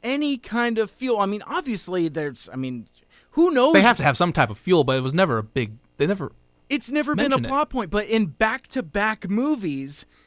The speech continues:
Speaker 1: you're, where, you know, fuel is a,
Speaker 2: I,
Speaker 1: is
Speaker 2: I,
Speaker 1: a
Speaker 2: I think
Speaker 1: frickin'
Speaker 2: this
Speaker 1: plot
Speaker 2: movie,
Speaker 1: point.
Speaker 2: I think this movie, they're just trying to, uh, they're more or less doubling down on it.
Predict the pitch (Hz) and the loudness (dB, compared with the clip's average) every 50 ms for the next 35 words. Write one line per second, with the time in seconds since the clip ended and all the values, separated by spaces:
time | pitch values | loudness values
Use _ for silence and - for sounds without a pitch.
0 | _ _ 185 202 247 247 226 - - 233 247 233 240 240 233 240 233 196 160 - | _ _ -2 0 0 0 -2 -6 -12 _ -10 -4 0 0 0 0 0 -4 -10 -20
1 | _ _ 214 233 233 220 214 214 214 226 214 165 - - - 196 220 269 302 277 | _ _ -4 -2 0 0 2 0 0 -2 -4 -8 -14 -14 -6 -2 0 2 2 4
2 | 247 214 202 202 - 202 196 202 208 196 - - - - 202 208 208 180 165 196 | 4 4 2 2 2 2 4 4 2 2 -2 -8 -6 -2 0 2 2 4 4 6
3 | 202 175 180 180 170 - 233 226 160 156 175 165 165 165 156 147 147 143 143 131 | 6 6 6 6 6 6 6 6 6 6 4 6 6 4 4 6 4 4 2 0
4 | 113 - - 151 151 202 190 156 156 143 147 143 135 131 131 131 135 127 - - | -4 -10 -12 -8 -4 -4 0 0 0 2 2 2 2 2 2 2 2 0 0 2
5 | 139 123 120 117 110 104 120 117 113 110 110 110 107 104 104 104 104 101 - - | 2 2 2 0 0 0 0 0 0 0 0 0 0 0 0 0 -2 -4 -6 -10
6 | _ _ _ _ _ _ - 139 127 113 - _ _ _ _ _ _ _ - 170 | _ _ _ _ _ _ -2 -2 -2 -2 -6 _ _ _ _ _ _ _ -2 2
7 | 147 139 135 131 123 - - 139 143 123 120 120 117 113 107 107 107 107 107 101 | 4 4 4 4 2 0 0 0 0 0 0 0 -2 -2 -2 -2 -2 -2 -4 -6
8 | 101 104 107 110 | -6 -8 -8 -10